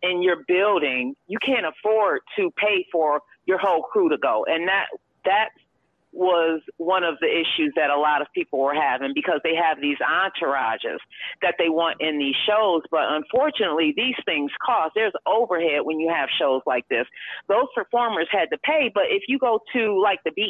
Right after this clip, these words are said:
E T Awards or anything like that, you're not getting in there for free. They're paying, and they're paying a lot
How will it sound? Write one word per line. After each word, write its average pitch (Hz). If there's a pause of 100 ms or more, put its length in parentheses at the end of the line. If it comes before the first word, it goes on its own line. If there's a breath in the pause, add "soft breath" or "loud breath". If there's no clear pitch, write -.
(160)
E -
T 302
Awards 175
or 156 (340 loud breath)
anything 226
like 175
that, 254 (160)
you're 302
not 294
getting 170
in 151
there 139
for 147
free. 175
They're 247 (160)
paying, 220
and 170
they're 233
paying 240
a 160
lot 180